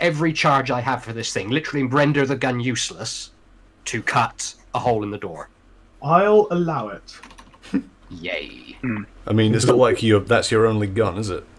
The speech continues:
Speaker 1: No, I've, I've got my other one on my back here.
Speaker 4: Yeah.
Speaker 1: You know, always come prepared. Uh, right, I will use the gun. Uh, do you want me to make, like, an engineering roll to see if I can sort of override the, like,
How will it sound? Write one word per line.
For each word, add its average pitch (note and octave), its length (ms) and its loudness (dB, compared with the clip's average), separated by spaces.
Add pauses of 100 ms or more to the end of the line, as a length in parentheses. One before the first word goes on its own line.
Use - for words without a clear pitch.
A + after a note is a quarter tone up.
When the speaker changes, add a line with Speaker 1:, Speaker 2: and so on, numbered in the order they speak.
(520)
Speaker 1:
No, C#3+ 200 8
I've, B2 220 6
I've B2+ 100 2
got B2+ 140 4
my A2+ 80 2
other G2 140 -2
one G2 100 -4
on B2 80 2
my A#2+ 80 -2
back F#2 240 -8
here. G2+ 300 -12
Speaker 4:
Yeah. G2+ 240 0
Speaker 1:
You G2+ 60 -6
know, A2 60 -6
always - 160 0
come G#2 140 -4
prepared. - 380 -8 (760)
Uh, C#3+ 280 6
right, F#3+ 420 4 (260)
I F3 480 0 (360)
will A#2+ 240 4
use D3+ 760 0 (300)
the A#2+ 160 -8 (200)
gun. - 420 -4 (520)
Uh, C3+ 140 4
do C3 80 4
you F3 80 4
want G3+ 80 6
me F3+ 40 0
to F3+ 60 0
make, F3+ 180 2
like, D#3 140 0
an D3 60 -2
engineering D3 460 2
roll G2+ 100 2
to G#2+ 100 -10
see B2+ 120 -4
if A2+ 120 -6
I A2+ 100 2
can A2 120 -6
sort G#2 200 -6
of - 120 -14 (460)
override A2+ 480 4
the, G#2+ 180 0
like, G#2+ 220 -2